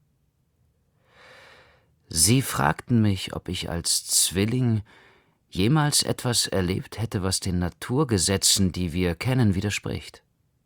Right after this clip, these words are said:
Nun, urteilen Sie selbst. Vielleicht kennen wir auch nicht alle die gleichen Naturgesetze, und Sie kennen andere als ich. Was mir unerklärlich, ja übernatürlich erschien,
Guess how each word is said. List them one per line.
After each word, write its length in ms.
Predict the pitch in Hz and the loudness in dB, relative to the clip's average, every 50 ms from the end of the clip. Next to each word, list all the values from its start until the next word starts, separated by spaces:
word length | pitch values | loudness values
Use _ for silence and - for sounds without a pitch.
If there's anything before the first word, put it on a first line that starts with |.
| _ _ _ _ _ _ _ _ _ _ _ _ _ _ _ _ - | _ _ _ _ _ _ _ _ _ _ _ _ _ _ _ _ -4
Nun, 460 | - 180 180 135 95 87 78 71 - - _ _ _ _ _ _ _ _ _ _ _ _ _ _ _ _ _ _ _ _ _ - | -2 0 0 2 2 0 0 -2 -6 -14 _ _ _ _ _ _ _ _ _ _ _ _ _ _ _ _ _ _ _ _ _ 4
urteilen 400 | 95 92 - - 87 85 80 80 | 4 4 4 2 -4 -2 -2 -2
Sie 120 | 80 82 | -2 -4
selbst. 480 | 78 - - - - - - - - _ _ _ _ _ _ _ _ _ _ _ _ _ _ _ _ _ _ _ _ _ _ _ _ _ _ - - - - - - | -4 -4 -6 -8 -10 -10 -10 -12 -12 _ _ _ _ _ _ _ _ _ _ _ _ _ _ _ _ _ _ _ _ _ _ _ _ _ _ -20 -16 -16 -16 -12 -8
Vielleicht 420 | - 110 107 104 101 98 - - | -4 0 4 4 4 4 2 0
kennen 240 | - 104 95 92 87 | 0 2 2 2 2
wir 160 | 85 90 60 | 2 0 -2
auch 100 | 71 78 | -4 -4
nicht 220 | 80 82 - - - | -6 -8 -8 -6 -6
alle 160 | 78 78 76 | -6 -6 -6
die 100 | 76 73 | -8 -8
gleichen 420 | - 85 87 123 170 - - 135 | -6 -4 -2 -2 -2 -2 -2 -2
Naturgesetze, 840 | 92 78 - - - 85 80 - 82 - - 76 73 - - - - - _ _ _ _ _ _ _ _ _ - | -2 -2 -2 -4 -4 -4 -4 -4 -6 -6 -6 -8 -6 -6 -8 -8 -8 -12 _ _ _ _ _ _ _ _ _ -2
und 180 | - 92 87 - | -2 0 0 2
Sie 280 | - 92 90 101 110 | 0 0 0 0 -2
kennen 320 | - - 92 78 76 71 - | -4 -6 -6 -6 -4 -4 -2
andere 340 | - 87 95 90 - 76 71 | 0 0 0 0 -2 -4 -6
als 160 | 50 - - | -6 -6 -6
ich. 380 | - - - - - - _ _ _ _ _ _ _ _ _ _ _ _ _ _ _ _ _ _ _ | -8 -8 -10 -12 -14 -20 _ _ _ _ _ _ _ _ _ _ _ _ _ _ _ _ _ _ _
Was 180 | - 85 - - | 0 2 2 2
mir 340 | 90 92 120 170 160 - - | 0 2 2 2 2 2 2
unerklärlich, 720 | 131 - 87 80 98 - - 80 80 73 - 71 71 - | 2 2 2 0 -2 -4 -2 -4 -4 -4 -4 -6 -4 -2
ja 140 | 90 87 85 | -2 -2 0
übernatürlich 880 | - 127 165 160 170 147 101 82 - - - 92 90 80 82 - - | 2 2 2 2 2 0 -2 -2 -4 -4 -2 -2 0 0 -2 -4 -4
erschien, 460 | - 85 - - 98 101 107 113 120 | -4 -2 -2 0 2 2 2 2 2